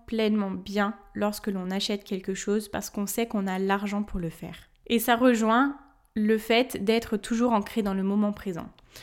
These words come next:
Je vais vous donner un exemple qu'elle nous donne, qui est l'exemple du soleil. Tout le monde connaît le soleil. <laughs> L'argent, c'est comme le soleil. Le soleil, c'est une ressource qui ne s'épuise jamais, finalement. Le soleil est tout le temps là.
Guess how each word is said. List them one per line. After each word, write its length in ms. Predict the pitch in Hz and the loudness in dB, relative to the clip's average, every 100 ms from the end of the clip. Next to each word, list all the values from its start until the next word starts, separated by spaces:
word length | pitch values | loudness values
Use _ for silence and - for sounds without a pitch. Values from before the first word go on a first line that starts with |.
| - - | -20 -20
Je 120 | - | 0
vais 100 | 220 | 4
vous 120 | 233 240 | 4 6
donner 180 | 262 | 4
un 140 | 302 233 | 6 4
exemple 440 | 202 214 262 254 | 4 4 2 0
qu'elle 220 | 180 202 | -4 -2
nous 120 | 190 185 | -2 0
donne, 400 | 196 226 240 - | 2 2 2 -2
qui 220 | - 233 | -2 2
est 160 | 262 262 | 2 0
l'exemple 480 | 202 202 226 262 208 | -2 0 0 0 -4
du 160 | 202 | -4
soleil. 480 | 233 - 196 - - - _ _ _ | -6 -4 -4 -6 -10 -16 _ _ _
Tout 120 | - 339 | 0 4
le 60 | |
monde 160 | 311 269 | 4 4
connaît 200 | 262 208 | 2 0
le 60 | |
soleil. 360 | 190 - 185 214 214 - 226 - | -2 -2 -2 -2 -4 -2 -2 -4
<laughs> 440 | - - - - - | -14 -14 -14 -14 -2
L'argent, 520 | 247 285 294 277 233 | 4 4 4 4 2
c'est 160 | - 233 | 0 2
comme 280 | 311 302 | 4 6
le 100 | 226 | 6
soleil. 400 | 202 - 190 - - _ _ _ - _ | 2 0 -2 -2 -10 _ _ _ -20 _
Le 120 | 226 | 0
soleil, 320 | 240 262 294 | 4 4 4
c'est 240 | 330 165 - | 4 2 2
une 100 | 214 | 2
ressource 360 | 233 233 302 | 2 0 -4
qui 100 | - | -2
ne 60 | 214 | -2
s'épuise 420 | 208 208 208 196 | -2 -4 -6 -2
jamais, 320 | 214 214 190 - | 0 0 -2 -6
finalement. 500 | - 202 185 175 165 - - - | -8 -4 -2 -4 -6 -12 -12 -4
Le 80 | |
soleil 280 | 196 220 247 | -2 4 4
est 80 | 202 | 4
tout 80 | 202 | 0
le 60 | |
temps 120 | 196 226 | -2 2
là. 220 | 214 | 2